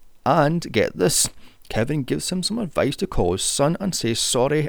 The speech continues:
after what is the holidays, and the old man takes this advice. What the actual f-, so, finally, in the last twenty-five minutes or so,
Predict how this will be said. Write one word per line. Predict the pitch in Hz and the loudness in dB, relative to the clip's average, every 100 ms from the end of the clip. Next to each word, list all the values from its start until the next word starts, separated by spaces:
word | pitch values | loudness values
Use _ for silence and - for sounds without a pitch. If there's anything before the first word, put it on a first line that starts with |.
| - | -4
after | 90 - | 0 0
what | 107 - | 0 -4
is | 117 - | -4 -4
the | - | -6
holidays, | - - 123 139 117 98 - - - - | -8 -6 -2 -2 -2 -4 -10 -18 -20 -4
and | 95 104 | 0 0
the | 95 | 2
old | 123 139 | 2 2
man | 123 117 120 - _ - - | 2 2 2 -2 _ -20 -10
takes | - - | -4 -4
this | - 131 | -2 -2
advice. | 117 107 98 156 170 - | -2 2 4 4 2 -4
What | - 127 - - | -2 -2 -2 -4
the | 127 104 | -2 0
actual | 98 - - 92 | -2 -4 -6 -6
f-, | - - - - 107 120 92 - - - - - - - - - - - - - - | -10 -20 -20 -10 -6 -6 -8 -10 -12 -12 -18 -20 -20 -20 -20 -20 -20 -20 -20 -20 -6
so, | - 277 - - - - - - | -4 -2 -4 -6 -16 -20 -20 -20
finally, | - - - 302 180 120 - | -6 -4 0 0 -2 -4 -4
in | 180 | -2
the | 247 | 0
last | 151 117 135 - - | 0 -2 -2 -4 2
twenty-five | - - 85 113 - 135 - 87 | 2 4 0 -2 -2 -4 -2 -2
minutes | 117 - | -2 -4
or | 78 | -4
so, | - 113 135 | -2 0 0